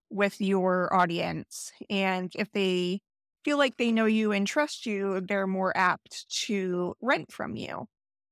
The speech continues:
So first, I wanna talk about setting up your Instagram account. So if you don't have an Instagram account, you have two choices. You can set it up under your personal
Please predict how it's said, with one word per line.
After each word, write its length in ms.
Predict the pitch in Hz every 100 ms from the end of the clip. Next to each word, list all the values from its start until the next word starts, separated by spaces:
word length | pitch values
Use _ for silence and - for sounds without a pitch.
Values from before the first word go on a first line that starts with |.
| _ _ _
So 500 | - - 277 269 214 - _ _ -
first, 300 | 392 403 -
I 80 | 302
wanna 180 | 302 320
talk 240 | 330 285
about 260 | 262 240 214
setting 340 | - 214 208
up 140 | 196 -
your 120 | 190
Instagram 580 | 190 - 202 - 196 196
account. 460 | - 202 - - _ _ _ _ _ _ _ _
So 560 | - - 294 277 277 -
if 280 | 294 294 -
you 300 | 294 294 240 _ _ _ _ -
don't 240 | 302 392
have 100 | 403
an 80 | 349
Instagram 560 | 226 214 - 214 208 196
account, 480 | - 202 185 185 - -
you 280 | 190 247
have 180 | 277 262
two 220 | - 254
choices. 580 | 208 190 190 180 185 196
You 120 | 247
can 280 | - 320 277
set 240 | - 339 349
it 120 | 311
up 200 | 226 220 -
under 340 | 226 214 220 214
your 640 | 208 208 196 196 190 214 _ _ _ _ _ _
personal 680 | - 269 - 254 240 233 240